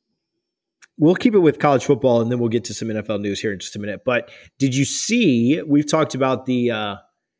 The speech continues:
N I L, the name, image, and likeness. Did you see, we'll start with, speaking of, um,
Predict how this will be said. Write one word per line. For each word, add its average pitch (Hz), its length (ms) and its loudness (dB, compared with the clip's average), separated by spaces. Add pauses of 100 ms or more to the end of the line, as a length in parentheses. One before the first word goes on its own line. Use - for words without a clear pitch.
(680)
N 147 160 0
I 127 300 0
L, 123 240 2
the 113 80 0
name, 127 260 2
image, 131 320 2
and 117 120 2
likeness. 117 480 2
Did 127 160 -2
you 135 120 2
see, 185 520 -2
we'll 151 160 2
start 214 300 0
with, 135 480 2
speaking 127 380 0
of, 110 360 -4
um, 113 320 -8